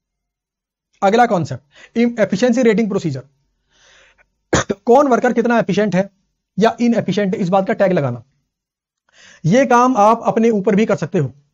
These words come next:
आप चेक कर सकते हो, आप as a student effective हो कि नहीं हो। मान लो मैंने आपको एक क्वेश्चन दिया और मैंने बोला, "ये क्वेश्चन आपका तीस मिनट में हो जाना चाहिए।" कितने मिनट में? तीस मिनट में। आपने वो क्वेश्चन दस मिनट में कर दिया,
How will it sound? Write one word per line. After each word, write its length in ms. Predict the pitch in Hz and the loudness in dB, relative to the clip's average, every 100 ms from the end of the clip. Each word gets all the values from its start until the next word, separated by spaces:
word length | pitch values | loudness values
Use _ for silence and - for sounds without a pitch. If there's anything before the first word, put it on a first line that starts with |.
| _ _ - | _ _ -2
आप 160 | 196 208 | 0 2
चेक 200 | 247 233 | 0 -2
कर 80 | 165 | -4
सकते 240 | 185 208 | -4 0
हो, 220 | 190 262 262 _ - | 2 2 -2 _ 0
आप 280 | 196 226 226 | 2 2 2
as 140 | 185 | 0
a 100 | 196 | 0
student 260 | 196 202 226 - | -2 -2 -2 -4
effective 360 | 185 190 - 214 | -2 -2 0 0
हो 120 | 202 | 0
कि 80 | 202 | 0
नहीं 180 | 165 139 | -2 -4
हो। 120 | 135 - _ _ _ _ - - | -10 -20 _ _ _ _ -20 -6
मान 180 | 208 233 | 0 2
लो 100 | 285 | 2
मैंने 180 | 247 247 | 2 2
आपको 220 | 240 247 | 2 0
एक 80 | 233 | 0
क्वेश्चन 280 | 214 - 190 | 0 0 -2
दिया 220 | 127 117 _ _ _ - | -4 -8 _ _ _ -2
और 120 | 208 | 0
मैंने 160 | 208 220 | 2 2
बोला, 200 | 208 240 | 2 4
"ये 140 | 226 | 2
क्वेश्चन 320 | 226 208 220 202 | 2 0 0 -2
आपका 360 | 175 226 240 - _ - | -2 0 -2 -4 _ 0
तीस 220 | 240 226 | 2 2
मिनट 240 | 220 208 | 0 0
में 120 | 220 | 0
हो 140 | 180 185 | 0 0
जाना 220 | 180 185 | 0 -2
चाहिए।" 360 | 165 131 110 - _ _ _ | -2 -2 -4 -10 _ _ _
कितने 180 | 185 226 | -2 0
मिनट 180 | 226 220 | 0 0
में? 140 | 294 - _ _ _ _ - | -4 -10 _ _ _ _ 0
तीस 220 | 247 208 | 0 2
मिनट 220 | 202 143 | -2 -2
में। 140 | 131 113 _ _ _ _ _ - - | -6 -14 _ _ _ _ _ -20 -4
आपने 300 | 196 220 262 | 2 2 2
वो 120 | 277 240 | 0 2
क्वेश्चन 460 | 226 - 262 254 - - | 2 2 -2 -4 -12 -6
दस 200 | 151 226 | 0 0
मिनट 220 | 214 214 | 0 0
में 120 | 214 214 | 0 0
कर 140 | 185 | 0
दिया, 260 | 185 185 | 0 -2